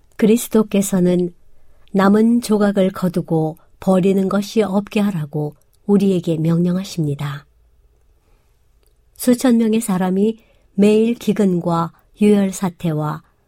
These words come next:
화재와 재난으로 죽어가고 있는 동안 동족을 사랑하는 모든 사람은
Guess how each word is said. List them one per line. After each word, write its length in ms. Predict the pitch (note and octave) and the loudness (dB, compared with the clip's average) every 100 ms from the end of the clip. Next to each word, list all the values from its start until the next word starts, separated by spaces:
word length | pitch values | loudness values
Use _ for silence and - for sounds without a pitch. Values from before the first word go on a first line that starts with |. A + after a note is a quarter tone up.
| _ | _
화재와 640 | - A3+ A#3 G3+ G3 G#3 | -6 -2 0 0 0 -2
재난으로 640 | A3 G#3+ G3 F#3+ F3+ F3+ F3 | -2 0 2 0 -2 -2 -4
죽어가고 580 | - F#3+ F3+ E3+ D3+ D#3 | -4 -2 -2 -2 -4 -4
있는 240 | D3+ D3 | -4 -4
동안 380 | D3+ D3 D3 E3 _ _ _ _ _ _ _ _ _ _ _ _ _ - | -6 -6 -8 -10 _ _ _ _ _ _ _ _ _ _ _ _ _ 0
동족을 460 | G#3+ G#3+ G#3 A3 A#3 | 4 4 2 0 0
사랑하는 600 | B3 A3+ G#3 G3 G#3+ F#3+ | 0 0 0 0 2 2
모든 340 | G3 G#3 A3+ | 2 2 0
사람은 560 | A#3 F3 D#3+ F3 G3 | 0 -2 -2 -2 -2